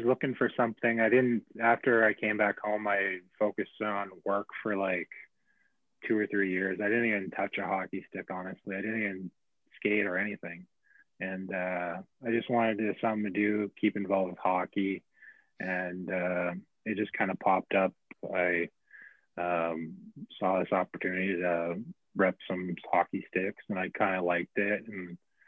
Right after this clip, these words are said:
it kinda kept my foot in with hockey, and I got to get in touch with people I knew from hockey around Winnipeg and stuff.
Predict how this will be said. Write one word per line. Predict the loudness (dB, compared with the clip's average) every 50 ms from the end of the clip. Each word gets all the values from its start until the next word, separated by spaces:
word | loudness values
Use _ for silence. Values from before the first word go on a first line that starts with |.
| _ _ _ -4
it | -4 -2 -2
kinda | -2 -2 0 -2 -2
kept | -2 0 -2 -2 0
my | -2 -4 -6 -4 -2
foot | -2 0 0
in | 0 0 -2 -4
with | -6 -8 -4
hockey, | 0 2 2 2 0 -2 -4 -4 -4 -2 -2
and | -4 -4 -4
I | -2
got | -2 -2 -2 -2
to | -4 -6 -6 -8 -12 -20 _ _ 0
get | 2 2
in | 2 0
touch | 0 0 0 0 0 -2
with | -4 -2
people | -2 -2 -2 -2 -2
I | -2 -2
knew | -2 -2 -2 -2 -2 -4
from | -4 -8 -8 -2 2
hockey | 2 2 2 0 -2 -4 -4
around | -2 -2 -4 -4 -4
Winnipeg | -4 -6 -6 -6 -4 -4 -4 -4 -4
and | -8 -4
stuff. | -4 -2 -2 -2 -4